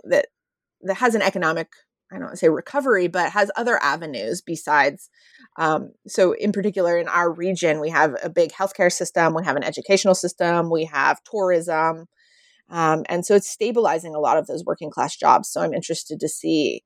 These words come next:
but, but the women are the main breadwinners for the, many of these relationships. Um,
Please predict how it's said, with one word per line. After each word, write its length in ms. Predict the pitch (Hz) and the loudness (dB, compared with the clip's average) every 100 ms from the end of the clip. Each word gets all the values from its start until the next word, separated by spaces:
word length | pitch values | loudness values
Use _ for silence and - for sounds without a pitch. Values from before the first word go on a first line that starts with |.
| - | 0
but, 200 | 208 180 | 2 2
but 180 | 208 - | -4 -2
the 80 | 226 | -4
women 380 | 202 302 254 | -2 0 0
are 120 | 185 170 | -2 -2
the 240 | 165 160 _ - | -2 -4 _ -6
main 320 | 180 190 160 | 0 0 0
breadwinners 560 | 165 165 151 120 127 - | -2 0 0 -2 -6 -2
for 120 | 147 | 0
the, 100 | 98 | 2
many 300 | 143 151 131 | 0 -2 0
of 80 | 135 | -4
these 200 | - - | -4 -6
relationships. 800 | - 131 - - - - - - - _ _ _ _ _ _ _ _ - _ _ _ _ 294 220 - | 0 2 2 -4 -12 -12 -12 -20 -20 _ _ _ _ _ _ _ _ -20 _ _ _ _ _ _ -6
Um, 380 | 160 160 160 | 0 2 0